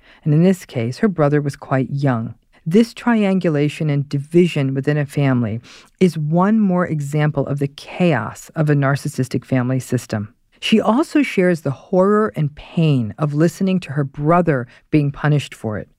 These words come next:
So these triangulated situations also foster further harm to all children in the home who either live in fear of the narcissistic parent's rage or witness it happening to siblings.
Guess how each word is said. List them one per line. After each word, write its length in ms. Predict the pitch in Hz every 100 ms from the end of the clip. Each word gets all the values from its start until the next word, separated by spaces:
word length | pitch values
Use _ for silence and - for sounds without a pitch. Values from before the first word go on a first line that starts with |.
| _ - -
So 220 | - - 202
these 200 | 214 -
triangulated 920 | - 196 202 233 247 220 190 180 160
situations 800 | 160 151 143 147 175 - 127 127 -
also 600 | 175 208 214 233 233 233 _
foster 680 | _ 165 156 - - 127 123 -
further 480 | _ - 190 208 226
harm 360 | 165 160 156 156
to 160 | - _ -
all 300 | 190 226 240
children 480 | - 180 160 156
in 120 | 151 139
the 60 |
home 420 | 123 139 123 113 - - -
who 180 | 214 185
either 420 | 175 170 156 139 _
live 380 | 170 175 202 240
in 160 | 240 220
fear 400 | - - 175 170
of 160 | 147
the 80 | 139
narcissistic 720 | 135 147 165 185 - 156 156
parent's 560 | - - 156 147 127 -
rage 560 | 156 170 143 117 131 - - - -
or 180 | 202
witness 580 | 180 156 202 214 214 202
it 140 | 170 -
happening 480 | 165 160 160 147
to 140 | 147 151
siblings. 680 | - 190 165 135 113 110